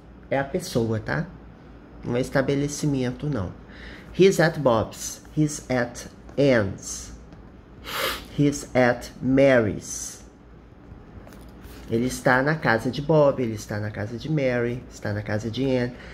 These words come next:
Que apóstrofo S, né, o caso genitivo, o caso possessivo, que nós já estudamos, alright?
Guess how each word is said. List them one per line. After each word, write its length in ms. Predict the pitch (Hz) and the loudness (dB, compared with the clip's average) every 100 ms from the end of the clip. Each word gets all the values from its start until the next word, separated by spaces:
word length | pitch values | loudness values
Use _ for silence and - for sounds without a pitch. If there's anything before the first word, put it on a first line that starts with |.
| - - | -16 -2
Que 80 | |
apóstrofo 800 | 139 139 147 143 - 139 - 110 - - | -2 4 4 4 0 -10 -10 -12 -12 2
S, 600 | 131 135 156 - 185 208 - - | 6 6 4 -4 -8 -8 -12 -4
né, 240 | 135 - | -4 -2
o 80 | 156 | -4
caso 280 | 147 127 135 | -2 -4 -4
genitivo, 680 | 131 143 165 - 175 165 | -2 0 -2 0 -2 -2
o 20 | 147 | -2
caso 300 | 127 131 - | -2 -4 -4
possessivo, 680 | 135 151 - - 156 156 - - - - | -6 -6 -6 -2 0 0 -2 -18 -20 -12
que 80 | - | -2
nós 220 | 202 160 | 2 2
já 100 | 160 | 2
estudamos, 760 | 156 - - 165 110 98 - - | 0 0 -6 0 0 0 -6 -6
alright? 500 | 95 113 160 247 254 | 0 4 4 4 -2